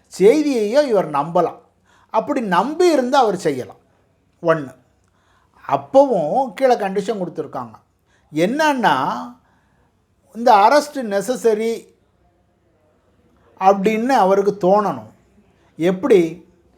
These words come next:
இவனை விட்டாச்சுன்னா இதே மாதிரி இன்னொரு அஃபென்ஸ் அவர் செய்வார் போல தெரியுது. ப்ரிவென்ஷன், prevent the further offense, ஒன். ரெண்டாவது, இவரை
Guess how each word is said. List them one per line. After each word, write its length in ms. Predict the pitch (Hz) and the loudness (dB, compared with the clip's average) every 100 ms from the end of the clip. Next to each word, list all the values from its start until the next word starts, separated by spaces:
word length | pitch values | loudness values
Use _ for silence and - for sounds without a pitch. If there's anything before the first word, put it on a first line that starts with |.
| _ _ - | _ _ -14
இவனை 320 | 202 233 226 | -4 -2 0
விட்டாச்சுன்னா 600 | 202 254 320 285 190 254 | -2 -2 2 2 0 -6
இதே 280 | 277 214 254 | -4 0 0
மாதிரி 280 | 233 247 247 | 0 -2 -2
இன்னொரு 460 | 202 233 269 262 | -8 -6 -2 0
அஃபென்ஸ் 380 | 226 180 214 185 | 0 -2 -6 -4
அவர் 200 | 208 185 | -4 -4
செய்வார் 500 | 180 170 180 190 175 | -4 -4 -2 0 -2
போல 220 | 170 185 | -2 -2
தெரியுது. 520 | 185 185 151 151 135 - _ _ _ _ _ _ | -2 -2 -2 -2 -6 -14 _ _ _ _ _ _
ப்ரிவென்ஷன், 640 | 220 247 262 254 180 151 - _ _ _ | 0 4 4 2 -4 -14 -16 _ _ _
prevent 640 | 196 240 254 262 247 262 | -4 -2 -2 -4 -10 -10
the 160 | 254 349 349 _ _ - | -4 -6 -6 _ _ 0
further 380 | 175 185 226 208 147 | 0 2 0 2 0
offense, 420 | - 127 - - | -4 -12 -14 -8
ஒன். 300 | 151 147 127 _ _ _ _ _ _ _ - | -6 -6 -8 _ _ _ _ _ _ _ -8
ரெண்டாவது, 960 | 170 240 294 311 214 165 123 151 226 226 _ _ _ _ _ _ | -4 -2 2 4 4 0 -6 -10 -16 -20 _ _ _ _ _ _
இவரை 500 | 254 262 269 247 220 | -6 4 6 6 4